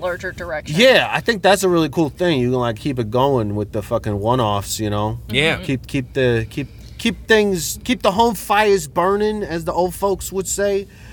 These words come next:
Speaker 3: A hundred percent.
Speaker 2: But, uh, you know, like, yeah, search for, like, a new, uh,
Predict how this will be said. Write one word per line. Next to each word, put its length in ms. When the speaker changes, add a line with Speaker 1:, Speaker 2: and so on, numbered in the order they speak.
Speaker 3:
A 80
hundred 260
percent. 280
Speaker 2:
But, 60
uh, 20
you 200
know, 240
like, 340
yeah, 280
search 380
for, 220
like, 240
a 60
new, 400
uh, 440